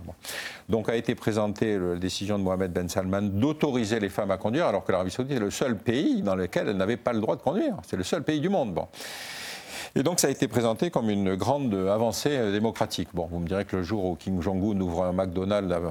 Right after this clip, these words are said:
Pyongyang, on va considérer aussi que la démocratie progresse. Donc, vous voyez le caractère bénin de la décision et la façon dont elle va être surmédiatisée.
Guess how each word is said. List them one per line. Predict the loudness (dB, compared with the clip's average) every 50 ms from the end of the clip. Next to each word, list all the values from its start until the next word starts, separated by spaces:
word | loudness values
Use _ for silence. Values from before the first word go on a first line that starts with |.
| -6 -8 -14 -10 -4
Pyongyang, | -2 -2 0 2 2 2 2 2
on | 0 0
va | 0 0
considérer | 0 -2 -4 -4 -2 -2 0 0
aussi | 0 -2 -2 -4 -4 -2
que | -2 -2
la | 0
démocratie | 0 0 -2 -2 -2 -4 -4 -4 -4
progresse. | -4 -2 0 0 -2 -2 0
Donc, | 0 0 2
vous | 2 0
voyez | 2 2 2 2 2
le | 2 2 0 0
caractère | 0 0 0 0 0 0 0 0 2
bénin | 2 2 2 2 2 2 2 2 2
de | 2 2
la | 0 2
décision | 0 0 0 0 0 0 0 2 2 2 0 0 -2 -4 -2
et | 0 0
la | 0 2
façon | 0 0 0 0 0
dont | 2 2 0 0
elle | 0 0
va | 2 0 0
être | 0 -2
surmédiatisée. | -2 0 2 2 2 2 2 2 2 0 0 0 -4 -2 -2 -2 -4